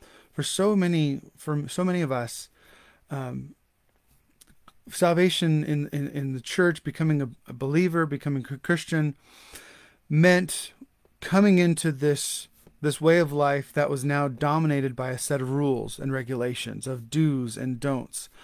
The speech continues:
of trying to please God because Jesus died for us, and so you better live for him.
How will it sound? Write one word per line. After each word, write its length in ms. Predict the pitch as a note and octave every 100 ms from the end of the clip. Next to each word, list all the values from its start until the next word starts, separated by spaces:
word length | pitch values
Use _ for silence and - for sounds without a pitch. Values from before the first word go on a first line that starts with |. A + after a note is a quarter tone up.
| - - - -
of 220 | - D3
trying 320 | B2 - E3 E3
to 80 |
please 480 | D#3 - F3+ F#3 D#3
God 400 | - C3+ B2+ B2
because 400 | B2+ B2 C#3+ B2
Jesus 380 | - C3+ F3 F#3
died 240 | F3+ E3+
for 160 | - F#3+
us, 260 | G3 C#3 D3
and 80 |
so 80 | C3+
you 140 | C#3+ D3
better 240 | E3+ E3+
live 200 | E3 D#3+
for 140 | -
him. 380 | C#3 F3 C3 B2